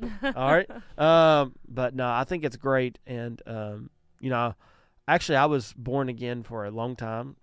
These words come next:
Speaker 2: and even talking to people about the gospel, even preaching, and I never heard of the Roman road. And one day I heard of it, and I was like, "I have to, what's that talking about?" And I looked it up. I was like, "Hey, this is, this is fancy. This is nice."
Speaker 1: <laughs>
Speaker 2: Um,
Speaker 1: It's handy, for
Speaker 2: it is
Speaker 1: sure.
Speaker 2: handy.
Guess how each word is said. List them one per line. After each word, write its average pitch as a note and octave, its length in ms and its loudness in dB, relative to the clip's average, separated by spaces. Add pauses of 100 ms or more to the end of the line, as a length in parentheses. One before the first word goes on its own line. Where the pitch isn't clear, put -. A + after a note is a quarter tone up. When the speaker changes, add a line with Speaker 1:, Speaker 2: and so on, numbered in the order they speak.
(260)
Speaker 2:
and A2+ 580 -6 (280)
even B2 260 -2
talking A#2+ 320 -4
to A#2+ 60 -6
people B2 260 -4
about A#2+ 220 -4
the A#2+ 80 -10
gospel, A#2+ 500 -4
even B2 240 -6
preaching, A#2+ 460 -8 (580)
and A#2 300 -6
I A#2 60 -10
never A#2 200 -6
heard B2+ 140 -6
of C3 60 -10
the A2 80 -14
Roman G#2 280 -14 (100)
road. - 140 -20 (240)
And A#2+ 120 -8
one B2 140 -6
day A#2+ 100 -2
I A2 80 -4
heard D3 180 -4
of A2+ 140 -2
it, - 20 -8
and A2 80 -10
I A#2 40 -10
was G#2+ 100 -14
like, G#2 100 -14
"I C3+ 60 -10
have D#3+ 80 -10
to, B2+ 200 -16 (140)
what's C3+ 240 -14
that A2+ 140 -14
talking D3 280 -8
about?" G#2 320 -6 (120)
And A2+ 440 -12
I - 60 -16
looked B2 220 -10
it C3+ 60 -8
up. D3+ 120 -14
I A2+ 40 -12
was A2+ 40 -12
like, A#2 180 -12
"Hey, C#3+ 120 -14
this E3 240 -18
is, F#3+ 280 -16
this - 200 -16
is A#3+ 80 -16
fancy. F#3+ 480 -10
This D#3+ 160 -12
is G#3+ 80 -12
nice." G3+ 520 -8
Speaker 1:
<laughs> - 60 -16 (460)
Speaker 2:
Um, C3+ 500 0
Speaker 1:
It's A2+ 80 -6
handy, E3+ 540 -14
for - 180 -20
Speaker 2:
it C#3 100 0
is G3 140 2
Speaker 1:
sure. C3+ 100 -6
Speaker 2:
handy. G#2+ 360 -10